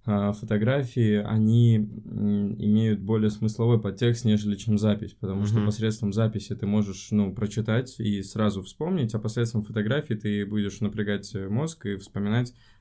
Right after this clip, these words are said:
Speaker 1: э, что это был за день, там, э, как ты себя тогда чувствовал, вот, и, ну, не обязательно фоткать всё подряд, там, вагоны в метро, людей в метро, бабушек в метро, дедушек в метро,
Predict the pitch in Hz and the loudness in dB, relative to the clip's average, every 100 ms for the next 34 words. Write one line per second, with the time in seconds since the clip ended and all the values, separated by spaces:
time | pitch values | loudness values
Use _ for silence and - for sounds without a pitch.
0 | - 101 101 101 - 107 104 95 101 98 | -4 -2 -2 -6 -2 0 0 -2 0 -2
1 | 95 95 92 101 101 135 151 151 - - | -2 -4 0 2 4 2 2 -4 -12 -20
2 | _ 101 98 95 95 95 95 95 107 - | _ -2 2 2 0 0 -4 0 -2 -2
3 | 104 - 98 101 98 95 156 151 - 104 | -8 -4 -2 0 0 -2 -4 -4 0 2
4 | 101 104 101 113 117 160 143 117 113 151 | 2 2 0 -2 -4 -2 4 6 6 4
5 | 175 117 113 123 - 120 - 107 104 113 | 2 0 2 -2 -2 -8 -2 0 0 -2
6 | 143 - 98 92 95 95 101 117 107 92 | -4 -2 -4 -2 -6 -4 0 4 4 4
7 | 104 104 151 160 156 147 - - 101 104 | 0 0 0 0 0 -4 -18 -12 -4 -2
8 | 123 151 127 120 117 117 110 135 120 113 | 0 2 4 2 4 2 2 0 -2 -4
9 | 107 107 104 107 107 123 113 104 - 104 | 0 0 0 -2 0 0 -2 -4 -2 -2
10 | 104 104 | 0 -4